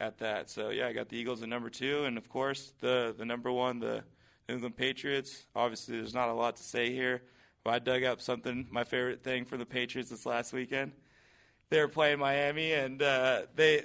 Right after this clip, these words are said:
they, after a third down, they rushed their entire team out, uh, their entire punt team to get out into the field quick. Um, you know, and everything's scattering. They line up within maybe ten seconds after the last play had ended, and then they just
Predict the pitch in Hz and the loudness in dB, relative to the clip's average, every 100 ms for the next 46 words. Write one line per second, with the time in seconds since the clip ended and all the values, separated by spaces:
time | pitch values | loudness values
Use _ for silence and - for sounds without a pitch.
0 | - 131 127 - 151 156 160 147 160 165 | -2 -12 -12 -2 2 4 4 2 2 0
1 | 147 143 151 165 151 139 143 - 156 139 | 4 6 6 6 4 4 2 2 -2 -2
2 | 143 147 143 - 147 147 151 156 160 - | 2 4 4 0 -4 2 4 4 2 0
3 | 147 139 127 117 139 131 120 147 139 147 | 4 4 4 2 2 2 2 2 2 0
4 | 143 139 151 143 123 135 135 127 - 131 | -2 -2 -4 -2 0 4 4 2 -6 -8
5 | - 135 123 135 135 180 - - - - | -2 -2 -2 -2 -2 -4 -10 -20 -20 -20
6 | _ - 139 131 120 98 _ - 135 135 | _ 0 4 6 4 -2 _ -8 0 2
7 | 131 135 139 151 131 - 135 135 147 143 | 4 4 2 -2 -4 0 4 4 4 2
8 | 127 131 135 127 127 127 127 127 120 127 | 2 4 4 4 2 0 -4 -2 0 0
9 | 120 120 - 127 117 123 123 131 117 120 | 0 -4 -4 -4 0 0 2 -2 0 -2
10 | - 120 117 120 113 - 120 123 123 127 | 0 0 2 2 0 -2 0 0 0 0
11 | 143 147 - _ _ _ 135 139 135 131 | -2 -2 -12 _ _ _ -2 0 2 2
12 | 127 120 | 0 -2